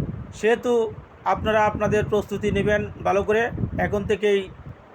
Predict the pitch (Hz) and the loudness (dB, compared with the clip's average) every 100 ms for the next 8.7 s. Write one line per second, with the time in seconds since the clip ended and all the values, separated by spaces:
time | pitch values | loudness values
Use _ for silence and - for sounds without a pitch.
0 | - - 165 190 202 214 220 208 220 220 | -20 -4 0 2 2 2 0 -2 -2 0
1 | 247 269 - - - - - - - - | 0 0 -8 -14 -14 -16 -18 -18 -14 -8
2 | - 196 208 196 - 180 196 220 226 202 | 0 2 4 2 -2 -2 0 2 2 2
3 | 214 220 214 226 214 208 - - - - | 0 0 0 2 2 2 -2 -18 -20 -20
4 | - - - 226 - 220 214 226 202 - | -20 -14 -6 -4 -2 2 4 4 2 -2
5 | - - - - - - 185 226 214 214 | -10 -18 -14 -12 -8 -4 -2 0 0 2
6 | 214 202 - - - - - - - - | 2 2 0 -4 -6 -10 -10 -10 -12 -16
7 | - - - 202 214 254 247 226 226 226 | -20 -18 -6 0 0 2 0 2 2 2
8 | 220 226 226 208 202 196 | 2 2 2 2 0 0